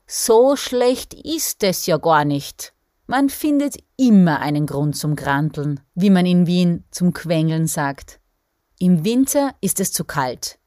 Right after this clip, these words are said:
im Sommer zu heiß und bei Regen zu nass. Und wenn wir schon bei der Wiener Sprache sind,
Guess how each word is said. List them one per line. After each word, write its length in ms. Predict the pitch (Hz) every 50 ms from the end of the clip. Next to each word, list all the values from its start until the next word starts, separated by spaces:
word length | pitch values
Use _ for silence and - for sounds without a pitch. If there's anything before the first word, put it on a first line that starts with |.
| _ _ _ _ _ _ _ -
im 180 | 170 160 151
Sommer 540 | 147 - - - 180 185 190 190 185 180 175
zu 240 | - - 196 180 170
heiß 480 | 226 226 233 233 233 - - - - _ _ _ _
und 420 | - - 262 254 254 - - - -
bei 220 | 233 240 247 247
Regen 380 | 233 247 269 294 302 247 269 -
zu 180 | - - 226
nass. 500 | 202 175 139 - - - - - - - _ _ _ _ _ _ _ _ _ _
Und 260 | - 180 180 147 147 165
wenn 220 | 196 196 220 220
wir 120 | 214 214
schon 300 | 208 - 208 202 196 190
bei 100 | 175 160
der 160 | 156 160 151 131
Wiener 260 | 160 160 147 143 135
Sprache 480 | - - - 123 120 127 135 - 175
sind, 380 | - - 233 240 240 233 -